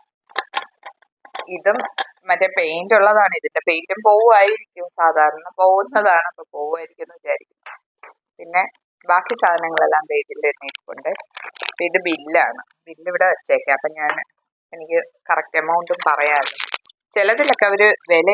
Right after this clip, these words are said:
എഴുതിയിട്ടുണ്ട് കേട്ടോ. അപ്പൊ ദേ കർച്ചീഫ്, ഞാൻ പറഞ്ഞല്ലോ കർച്ചീഫ് വാങ്ങുന്ന കാര്യം കഴിഞ്ഞ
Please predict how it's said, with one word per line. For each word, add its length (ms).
എഴുതിയിട്ടുണ്ട് 520
കേട്ടോ. 200
അപ്പൊ 180
ദേ 60
കർച്ചീഫ്, 640
ഞാൻ 180
പറഞ്ഞല്ലോ 420
കർച്ചീഫ് 520
വാങ്ങുന്ന 340
കാര്യം 320
കഴിഞ്ഞ 240